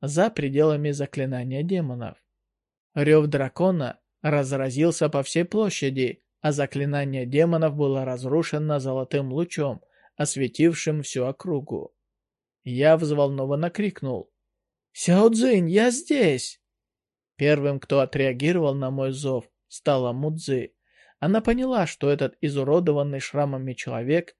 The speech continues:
и есть Джангун Вэй. Тот, по кому она тосковала несметное число дней и ночей. Она появилась предо мной и помогла заблокировать три копья,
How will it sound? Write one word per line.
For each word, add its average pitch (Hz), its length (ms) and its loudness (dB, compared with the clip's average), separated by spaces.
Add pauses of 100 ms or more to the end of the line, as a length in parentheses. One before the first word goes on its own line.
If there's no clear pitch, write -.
(160)
и 147 80 -2
есть 143 440 0
Джангун 139 460 -4
Вэй. 131 340 -6 (680)
Тот, 170 380 2
по 147 120 -4
кому 143 360 -2
она 147 200 0
тосковала 156 800 -2 (140)
несметное 156 720 0
число 131 420 -4
дней 135 380 -4
и 139 160 -8
ночей. 135 640 -8 (640)
Она 147 320 0
появилась 202 560 0
предо 131 360 -4
мной 143 260 -2
и - 160 -6
помогла 135 480 0
заблокировать 147 720 0
три 143 160 -6
копья, 139 560 -4